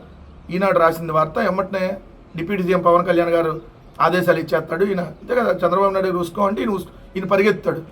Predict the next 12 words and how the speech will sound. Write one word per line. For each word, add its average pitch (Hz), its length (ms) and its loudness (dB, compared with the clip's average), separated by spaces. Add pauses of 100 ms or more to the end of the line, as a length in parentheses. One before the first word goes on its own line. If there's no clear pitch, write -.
(140)
ఎక్కడున్నా 185 380 2
కూడా 156 200 0 (540)
బట్టలు 160 240 2
ఉన్నాయా 202 220 4
లేదా 196 200 4
కూడా 202 160 2
చూసుకోండి, 175 380 0
మీద 175 120 2
పరిగెత్తి, 185 560 0 (180)
"ఆ, 262 40 4
విచారణ 233 340 4
చేసేయండి." 165 440 0